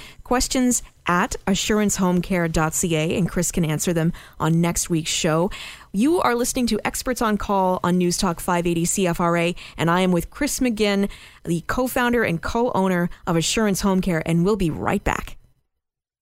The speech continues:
Hi there, and welcome to News Talk five eighty C F R A's Experts on Call. Today we are sh-, we are joined by <laughs> Chris McGinn from Assurance Home Care. I need more coffee. Hi, I'm Mel Roy, and yes, we are talking about Assurance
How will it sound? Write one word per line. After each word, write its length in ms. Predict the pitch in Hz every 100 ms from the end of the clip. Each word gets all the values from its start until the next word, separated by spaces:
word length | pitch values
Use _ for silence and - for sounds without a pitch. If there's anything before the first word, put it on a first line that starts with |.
| _ _ -
Hi 220 | 208 269
there, 200 | 247 240
and 300 | - 175 180
welcome 360 | 180 180 202 180
to 220 | 208 190
News 240 | 202 240
Talk 240 | - 233 202
five 240 | 208 190
eighty 240 | 185 185 185
C 240 | - 226
F 140 | 196
R 140 | 190 175
A's 260 | 170 175 -
Experts 520 | 349 - - 285 -
on 220 | 254 247
Call. 500 | 240 - 247 247 240
Today 500 | 240 - 226 269 294
we 200 | 285 254
are 160 | 226 214
sh-, 120 | 214 233
we 180 | 220 220
are 100 | 202
joined 400 | 196 214 262 269
by 460 | 175 160 247 269 - -
<laughs> 140 | -
Chris 300 | - 311 339
McGinn 560 | 285 277 220 214 185 175
from 180 | 220 202
Assurance 580 | 185 - 254 262 254 -
Home 400 | 185 208 185 165
Care. 320 | 190 151 117
I 120 | -
need 160 | 208 156
more 140 | 123
coffee. 360 | - - - 156
Hi, 240 | 202 -
I'm 200 | - 196
Mel 200 | 202 190
Roy, 300 | 180 220 302 339 - -
and 140 | 285
yes, 460 | 381 269 - - - -
we 220 | 233 311
are 100 | 427
talking 400 | 381 277 285 269
about 180 | 247 214
Assurance 640 | 190 - 285 294 320 -